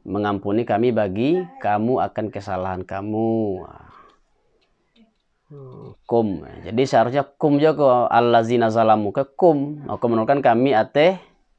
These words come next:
kamu. Nah, itu seharusnya itu. Tapi kamu tuh, kum itu, ya, isim mudmar itu ditukar dengan allazina zalamu. Ah, tujuannya untuk menyatukan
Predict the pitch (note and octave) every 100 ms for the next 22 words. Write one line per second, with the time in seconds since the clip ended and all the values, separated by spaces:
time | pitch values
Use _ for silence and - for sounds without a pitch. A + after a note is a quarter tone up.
0 | _ C3+ C#3 D3+ E3 D3 A2+ F2 - B2
1 | A2+ G2 G2 D2 D#2 - _ _ _ _
2 | _ _ _ _ _ _ _ G2 - D3
3 | D3 C3 B2 B2 A2+ - D#3 E3+ D3+ -
4 | D3 C3 A#2+ G#2+ G2 C#3+ F#3+ - - -
5 | C#2 G#2+ A2+ A2 A2 G2+ D3+ C3+ A2 G2+
6 | B2+ A2+ A#2 C#3 E3 - B2 A#2 G#2 G2+
7 | A2+ G#2 G2 F#2+ F#2 F2+ E2+ - C3+ F3
8 | D3+ C#3+ C#3 C3 B2+ A2 G#2+ C#3+ D3 -
9 | A#2+ A#2+ A2+ G2+ G#2+ F#2+ - B2+ D3 F3+